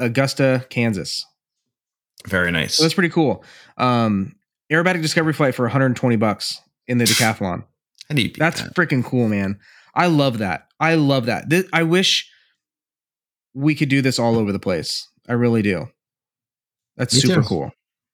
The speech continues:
Speaker 2: Me too.
Speaker 1: I, I really
Speaker 2: Um,
Speaker 1: like that. So spread the
Speaker 2: yeah,
Speaker 1: word on that, guys.
Speaker 2: National, National Aerobatic Day. Um, I A C fifty-two is having a, I guess,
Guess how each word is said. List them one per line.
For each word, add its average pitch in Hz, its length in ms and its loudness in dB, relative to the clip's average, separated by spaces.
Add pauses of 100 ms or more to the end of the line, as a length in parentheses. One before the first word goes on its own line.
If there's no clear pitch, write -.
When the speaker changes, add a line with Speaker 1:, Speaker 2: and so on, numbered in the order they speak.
Speaker 2:
Me 110 160 -2
too. 135 260 2 (320)
Speaker 1:
I, 117 80 -2
I 113 220 4
really 107 160 4
Speaker 2:
Um, 104 60 4
Speaker 1:
like 98 160 0
that. - 180 -6
So 104 260 -4 (360)
spread 156 260 0
the 147 80 6
Speaker 2:
yeah, 135 60 4
Speaker 1:
word 127 100 4
on 120 120 4
that, 104 160 2
guys. 110 240 2
Speaker 2:
National, - 260 -4 (120)
National 113 420 0
Aerobatic 110 420 0
Day. 110 300 0
Um, 107 560 0 (140)
I 113 120 0
A 117 100 2
C 113 220 0
fifty-two 120 1080 0 (300)
is 107 440 2
having 98 540 0
a, 95 1300 -2 (400)
I 110 80 0
guess, - 440 -2